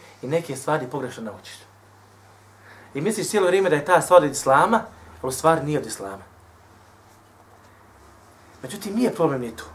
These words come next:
pogrešno učio. Ali kad ti dođe istina, prihvatio. Tek onda je problem ako je ne prihvatiš.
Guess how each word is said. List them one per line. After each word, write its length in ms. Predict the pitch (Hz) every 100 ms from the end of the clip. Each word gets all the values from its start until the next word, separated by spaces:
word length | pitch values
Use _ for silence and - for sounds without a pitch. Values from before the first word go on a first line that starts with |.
| -
pogrešno 320 | - 160 -
učio. 220 | 127 123 - - - - -
Ali 140 | 135 139
kad 140 | 156
ti 80 | -
dođe 300 | 170 180 156
istina, 220 | 160 135
prihvatio. 480 | 131 127 107 - - - - - - - - - - - - -
Tek 200 | 208 208
onda 160 | 233
je 120 | 240 -
problem 260 | 202 190
ako 140 | 160 151
je 20 |
ne 100 | 131
prihvatiš. 400 | 120 113 -